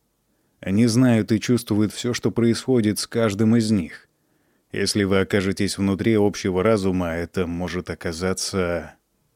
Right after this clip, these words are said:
Он явно не смог подобрать слова и поэтому позволил фразе затухнуть. «Может оказаться», подтолкнула я, «подавляюще, разрушительно? Если у тебя нет внятных доводов против этого плана,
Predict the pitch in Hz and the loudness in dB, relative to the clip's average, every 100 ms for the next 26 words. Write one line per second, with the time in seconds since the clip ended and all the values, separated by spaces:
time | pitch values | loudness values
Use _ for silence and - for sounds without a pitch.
0 | _ _ - 123 123 107 120 135 135 131 | _ _ -6 0 0 2 2 2 2 2
1 | - 110 120 - 117 107 104 117 117 - | 0 0 -2 0 0 2 2 0 0 0
2 | 113 117 110 82 80 87 98 117 113 104 | 2 4 2 2 -4 -4 -2 2 2 2
3 | 101 85 95 113 104 - 95 98 110 101 | 0 0 0 0 -2 -2 -4 -2 -2 -2
4 | 113 - 101 - 80 - - _ _ _ | -2 -2 -4 -6 -12 -12 -20 _ _ _
5 | - 127 110 107 107 95 87 104 139 - | 0 2 4 2 0 -2 0 0 0 2
6 | 156 151 _ _ _ _ - 120 120 117 | 2 0 _ _ _ _ -6 -2 -2 0
7 | 123 127 117 113 113 107 - _ _ _ | 2 2 4 4 4 2 -4 _ _ _
8 | _ - 120 107 104 165 170 - - - | _ -4 2 2 4 2 2 0 -6 -10
9 | - _ _ - 113 107 117 107 190 196 | -16 _ _ -2 0 2 2 2 0 2
10 | 123 82 - _ _ _ _ _ - 151 | 0 -2 -6 _ _ _ _ _ -6 -4
11 | 143 139 135 147 135 139 147 110 107 120 | 0 2 2 2 4 6 4 4 4 4
12 | 113 104 98 101 120 104 92 - - 104 | 4 2 0 2 2 2 2 0 0 0
13 | 95 107 110 120 123 170 156 104 | 0 -2 0 0 0 0 2 2